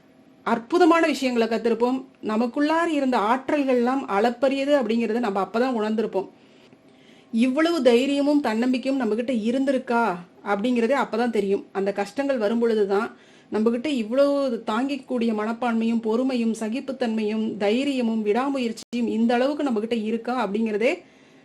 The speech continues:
அந்த துன்பங்கள் வரும் பொழுது, அதை தாங்கி கொண்டு கடந்து வரும் பொழுதுதான் நமக்கு தெரியுங்க.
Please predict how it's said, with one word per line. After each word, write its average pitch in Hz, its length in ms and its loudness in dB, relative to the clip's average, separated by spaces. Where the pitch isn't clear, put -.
அந்த 190 200 0
துன்பங்கள் 285 600 2
வரும் 240 260 0
பொழுது, 240 440 2
அதை 202 280 0
தாங்கி 262 420 -2
கொண்டு 240 260 2
கடந்து 240 360 -2
வரும் 233 180 2
பொழுதுதான் 220 480 0
நமக்கு 202 240 -4
தெரியுங்க. 196 360 0